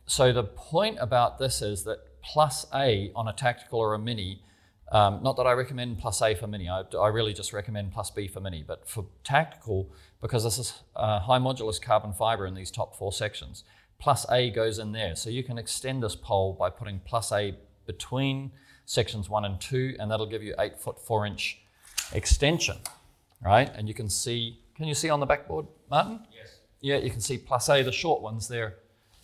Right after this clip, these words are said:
Speaker 1: are the, are for the tactical and the mini. And then plus B, the yellow one,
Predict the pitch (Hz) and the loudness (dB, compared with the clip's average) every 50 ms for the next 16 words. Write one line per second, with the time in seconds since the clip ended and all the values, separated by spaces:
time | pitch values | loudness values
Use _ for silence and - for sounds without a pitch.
0 | _ - - - 127 120 113 113 120 110 107 - - - - 113 107 101 - - | _ -10 0 4 6 6 8 8 6 4 2 0 -4 -4 0 2 2 2 2 0
1 | 110 98 107 101 - 127 110 - - - - 113 104 101 101 101 113 123 110 82 | 0 0 0 2 2 2 2 2 0 -4 -4 -2 -2 -2 -2 -2 -2 -4 -4 -4
2 | 69 - - - - - - _ - - - _ _ _ - - - - - - | -8 -10 -14 -18 -20 -20 -18 _ -18 -18 -18 _ _ _ -8 -8 -8 -8 -14 -20
3 | - - - _ _ - - - - - - - - 135 120 120 113 104 143 165 | -20 -20 -20 _ _ -18 -18 -18 -18 -20 -20 -8 -2 0 0 2 2 4 6 6
4 | 185 175 143 117 117 127 151 147 - - - - - - - - - 131 120 - | 6 6 4 2 0 -4 -6 -10 -14 -18 -20 -16 -14 -10 0 8 8 10 10 10
5 | - - 104 98 156 165 156 135 139 147 127 120 120 143 160 185 185 170 117 101 | 6 4 4 4 4 4 4 2 0 -2 -4 2 6 8 8 10 8 6 4 0
6 | 101 92 95 117 139 | 0 -2 -2 -4 -6